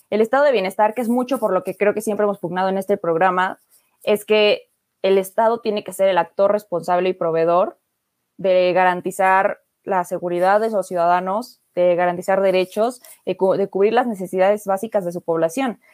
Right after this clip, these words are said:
Ese es un estado de bienestar. El Estado se convierte en el benefactor, porque es este modelo en el que al final de cuentas hay un responsable, eh, de teoría política, creo que ya lo hemos abordado aquí todo, que a nosotros al ceder ciertos derechos, como son, y, eh, y responder a ciertos compromisos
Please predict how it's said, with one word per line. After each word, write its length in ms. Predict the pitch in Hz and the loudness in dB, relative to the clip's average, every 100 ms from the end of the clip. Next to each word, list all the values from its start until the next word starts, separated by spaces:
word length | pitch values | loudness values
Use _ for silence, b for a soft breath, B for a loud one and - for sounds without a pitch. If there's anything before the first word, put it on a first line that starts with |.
| b | b
Ese 160 | 240 302 | -2 0
es 60 | 294 | 0
un 120 | 277 | -2
estado 220 | 269 254 | 0 0
de 100 | 208 | 2
bienestar. 520 | 180 175 - 262 - b b b | 0 -2 0 0 0 b b b
El 180 | 190 185 | 2 2
Estado 300 | 185 226 262 | 2 2 2
se 100 | 262 | -2
convierte 320 | 180 185 220 | -2 0 0
en 80 | 208 | -2
el 60 | |
benefactor, 760 | 175 165 - 165 - 196 208 - | 0 0 -2 -8 -2 2 2 -2
porque 220 | 180 180 | -10 -4
es 120 | 190 202 | -4 -4
este 180 | - | -4
modelo 600 | 208 196 220 208 214 226 - | 0 2 2 4 2 2 -4
en 200 | 180 175 | -4 -2
el 120 | 165 | -2
que 80 | 170 | -4
al 60 | |
final 220 | 170 180 190 | -2 -2 0
de 100 | 196 | 2
cuentas 600 | 208 185 196 196 - - - | 0 2 2 0 -4 -20 -2
hay 180 | 196 208 | 2 2
un 100 | 208 | 4
responsable, 880 | 208 - 214 208 233 214 190 208 - _ _ _ - | 0 2 0 2 2 4 4 2 -4 _ _ _ -10
eh, 80 | 170 | -8
de 140 | 156 | -6
teoría 280 | 156 160 185 | -4 -2 0
política, 380 | 208 208 - 175 | 0 -2 -4 -8
creo 140 | 175 | -8
que 80 | 175 | -4
ya 80 | 175 | -2
lo 60 | 175 | -4
hemos 160 | 170 | -6
abordado 260 | 175 165 175 | -6 -2 -2
aquí 200 | 170 180 | -2 -4
todo, 300 | 175 180 180 _ | -2 0 -2 _
que 120 | 226 | 2
a 120 | 220 | 2
nosotros 400 | 208 214 269 262 | 2 0 -2 0
al 200 | 226 196 | 0 0
ceder 420 | 208 185 220 - 196 | 0 2 2 0 -4
ciertos 460 | 214 208 226 214 | -2 -2 0 0
derechos, 580 | 220 226 220 214 208 226 | 2 2 0 0 -2 -2
como 340 | 190 170 160 | -8 -4 -4
son, 640 | 170 190 190 190 185 175 151 | -2 -2 0 -2 -2 -4 -4
y, 240 | - 190 170 | -2 0 0
eh, 220 | 151 160 | 0 0
y 60 | |
responder 520 | 185 185 190 190 196 190 | 0 0 0 0 0 -2
a 60 | |
ciertos 320 | 196 190 190 | -2 -4 -4
compromisos 800 | - 196 208 208 208 190 202 - | -2 0 2 0 0 0 0 -2